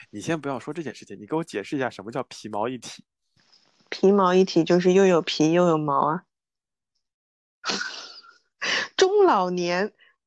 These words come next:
Speaker 2: 我刚刚我搜了一下，中老年男士冬季皮毛一体外套。
Speaker 1: <laughs>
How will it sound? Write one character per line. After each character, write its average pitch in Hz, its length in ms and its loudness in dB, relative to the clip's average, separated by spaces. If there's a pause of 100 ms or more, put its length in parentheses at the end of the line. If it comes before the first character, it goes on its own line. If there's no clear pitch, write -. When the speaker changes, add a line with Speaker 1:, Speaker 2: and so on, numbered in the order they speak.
(160)
Speaker 2:
我 - 100 -4
刚 214 160 -2
刚 226 280 -6
我 202 120 -8
搜 240 200 -2
了 214 80 2
一 214 40 -2
下， 190 120 -6
中 302 420 -2
老 175 200 0
年 160 260 -6
男 160 200 -4
士 190 280 -2
冬 220 280 -2
季 196 220 -4
皮 - 400 2
毛 202 320 0
一 240 160 2
体 - 320 -4
外 175 300 -6
套。 - 180 -4
Speaker 1:
<laughs> 220 240 -6